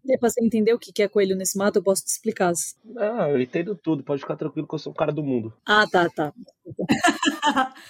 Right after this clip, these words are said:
Speaker 3: É tipo, tem cobra, é... nesse mato tem cobra, não é uma coisa assim?
Speaker 1: É,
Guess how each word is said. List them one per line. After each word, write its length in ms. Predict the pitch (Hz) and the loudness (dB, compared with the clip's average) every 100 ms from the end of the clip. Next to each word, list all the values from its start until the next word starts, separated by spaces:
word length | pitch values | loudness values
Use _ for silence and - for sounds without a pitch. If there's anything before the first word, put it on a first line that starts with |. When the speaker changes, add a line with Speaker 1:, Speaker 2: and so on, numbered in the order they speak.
| - - - | -20 -14 -2
Speaker 3:
É 100 | 220 | -2
tipo, 380 | 220 226 233 233 | -2 -6 -4 -2
tem 240 | 240 247 | 0 0
cobra, 760 | 233 226 233 202 190 175 156 - - | 0 0 2 2 2 -2 -8 -16 -6
é... 400 | 180 175 170 170 | -2 0 0 0
nesse 240 | 202 240 | 0 2
mato 240 | 254 254 349 | 4 2 2
tem 160 | 302 | -2
cobra, 400 | 277 262 247 180 | 2 4 6 4
não 80 | 180 | 2
é 80 | 233 | 2
uma 120 | 185 | 2
coisa 160 | - 160 | -4 -8
assim? 220 | 151 - | -8 0
Speaker 1:
É, 260 | 202 190 175 | 2 4 2